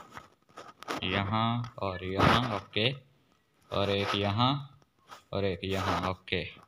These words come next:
तो यहाँ पर हमें एक बिल्ली बिठा देनी है। अरे बैठ जा,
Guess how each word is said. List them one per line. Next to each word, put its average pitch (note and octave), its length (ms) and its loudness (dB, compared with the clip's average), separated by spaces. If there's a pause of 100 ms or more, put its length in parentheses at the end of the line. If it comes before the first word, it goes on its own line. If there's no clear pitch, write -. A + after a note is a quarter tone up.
(1200)
तो A2 380 4
यहाँ A2+ 260 8
पर B2+ 180 4
हमें A#2+ 240 6
एक A#2 260 6
बिल्ली A2+ 280 4
बिठा A#2+ 320 6
देनी G#2 260 4
है। A#2+ 160 4 (260)
अरे G#2 160 4
बैठ G2 320 0
जा, G#2 220 4